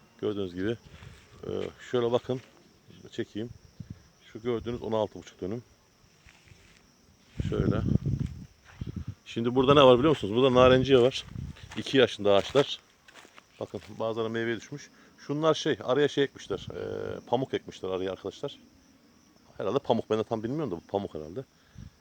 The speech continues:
Narenciyenin arasına ekmişler. Bunu herhalde işte biçecekler olunca. Hasat edecekler.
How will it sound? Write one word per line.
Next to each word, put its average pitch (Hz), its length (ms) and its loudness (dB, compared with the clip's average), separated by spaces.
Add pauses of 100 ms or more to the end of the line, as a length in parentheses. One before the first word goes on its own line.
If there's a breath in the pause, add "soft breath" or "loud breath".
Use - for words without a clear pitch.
(180)
Narenciyenin 113 520 -2
arasına 113 340 -4
ekmişler. - 420 -12 (140)
Bunu 107 180 -8
herhalde 107 340 -6 (380)
işte - 200 -16
biçecekler 101 540 -10
olunca. 90 360 -12 (200)
Hasat 104 220 -6
edecekler. - 480 -8